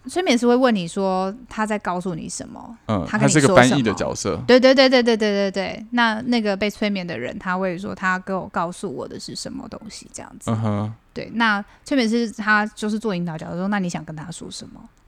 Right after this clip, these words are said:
Speaker 2: 再转达给这些聆听。
Speaker 1: 对，对，对。
Speaker 2: 哦。
Speaker 1: 像有很多我们的同学是他们想要见到过世的亲人，也不是说想见到过世的人，是有很多人，
Speaker 2: 想跟他们说说话。
Speaker 1: 对，来不及说再见。
Speaker 2: 嗯。
Speaker 1: 那他们借由这个方式让自己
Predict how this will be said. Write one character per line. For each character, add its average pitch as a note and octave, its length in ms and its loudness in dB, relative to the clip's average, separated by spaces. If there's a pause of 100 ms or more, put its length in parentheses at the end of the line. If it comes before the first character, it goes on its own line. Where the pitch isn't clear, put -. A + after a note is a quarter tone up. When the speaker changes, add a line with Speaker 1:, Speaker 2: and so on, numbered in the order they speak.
Speaker 2:
再 B2+ 140 4
转 G#2 300 0
达 G2 180 -6
给 G#2+ 140 -8
这 G2 120 -10
些 G#2 160 -6
聆 D#2 200 -8
听。 - 180 -12 (360)
Speaker 1:
对， G3+ 320 -4
对， - 120 -8
对。 - 240 -18 (420)
Speaker 2:
哦。 - 100 -10
Speaker 1:
像 D#4 260 6
有 F#3+ 260 0
很 F3 160 -4
多 G3 520 0
我 F#3 120 -6
们 E3 220 -8
的 E3+ 160 -10
同 F3+ 260 -8
学 - 200 -12
是 C3+ 400 -12
他 G3 100 -6
们 F#3+ 100 -2
想 E3+ 140 -12
要 E3+ 60 -12
见 F3 160 -8
到 E3 120 -8
过 E3 220 -8
世 - 160 -10
的 - 100 -14 (260)
亲 F3 240 -10
人， E3+ 200 -14
也 A#3 100 2
不 B3 80 0
是 E4+ 60 2
说 F#4 160 2
想 D4+ 220 -2
见 A#3 180 -4
到 G#3 140 0
过 G#3+ 140 0
世 - 20 2
的 G3+ 60 2
人， F#3+ 80 0
是 C#4 180 -2 (300)
有 G#3+ 100 2
很 A3 180 4
多 B3+ 140 6
人， B3+ 80 6
Speaker 2:
想 - 0 -
跟 - 0 -
他 - 0 -
们 - 0 -
说 G#3 100 4
说 A2 120 2
话。 G#2+ 300 -4
Speaker 1:
对， A3 360 0
来 F#3+ 140 -2
不 A#3 100 -4
及 F3+ 160 -8
说 F3+ 180 -4
再 E3+ 220 -8
见。 - 360 -10
Speaker 2:
嗯。 F#2 300 -2
Speaker 1:
那 F3+ 320 -6 (420)
他 A3 120 -4
们 A3 120 2
借 G3+ 180 0
由 E3+ 160 -4
这 E3+ 160 -12
个 D#3+ 80 -14
方 E3 200 -10
式 D#3+ 280 -10 (420)
让 F#3+ 180 -2
自 G3 160 -4
己 C3+ 240 -10